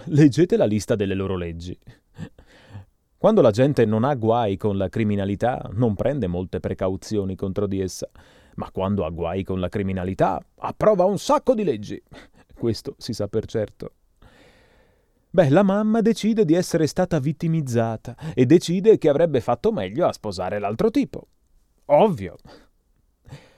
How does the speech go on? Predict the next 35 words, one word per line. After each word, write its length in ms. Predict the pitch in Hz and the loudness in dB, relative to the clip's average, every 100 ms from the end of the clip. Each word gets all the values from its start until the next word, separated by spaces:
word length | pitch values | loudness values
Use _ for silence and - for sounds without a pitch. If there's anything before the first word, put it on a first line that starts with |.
| _ _ _ _ _ _ | _ _ _ _ _ _
Vostro 340 | 127 131 113 90 | 2 4 2 2
padre 380 | 117 113 101 | 2 2 0
e 40 | 90 | -2
vostra 300 | 98 - 131 | -2 0 -2
madre 520 | 110 113 110 104 98 | 0 -2 0 0 0
non 220 | 117 143 | 0 -2
stavano, 600 | - 131 139 127 120 107 - - | 0 2 2 2 0 -2 -6 -10
o 100 | 98 | -4
forse 340 | 110 110 98 | -2 -2 -4
sì, 200 | - 170 _ _ - | -4 -6 _ _ -8
ma 140 | 110 | -6
forse 480 | - 135 131 - 123 | -2 -2 -2 -2 0
non 140 | 123 | 0
andavano 400 | 123 123 107 120 | 0 2 2 0
troppo 280 | 113 117 131 | 0 -2 0
d'accordo. 520 | 156 175 202 98 95 _ _ _ _ 175 | 0 4 2 0 -8 _ _ _ _ 0
E 60 | |
se 140 | 170 214 | 4 4
non 100 | 202 | 4
andavano 380 | 185 202 175 | 4 4 4
troppo 280 | 139 147 139 | 2 0 2
d'accordo, 600 | 151 180 143 175 175 156 175 - | 2 2 2 2 2 0 -2 -2
voi 220 | 214 220 | 0 2
avete 300 | 165 196 156 | 2 2 2
poi 220 | 185 170 | 0 0
dato 240 | 131 139 117 | 2 2 0
un'occhiata 480 | 104 - 123 104 | -2 0 0 0
alla 180 | 90 104 | 0 0
cosa 300 | 165 202 110 | 0 0 0
e 40 | 92 | -2
avete 240 | 95 104 | -2 -2
detto: 360 | 107 98 110 - - - | -2 0 -2 -4 -14 -6
"Ma 140 | 196 | -4
guarda 320 | 262 330 - 170 | -2 -2 -2 -10
te, 260 | - - | -14 -18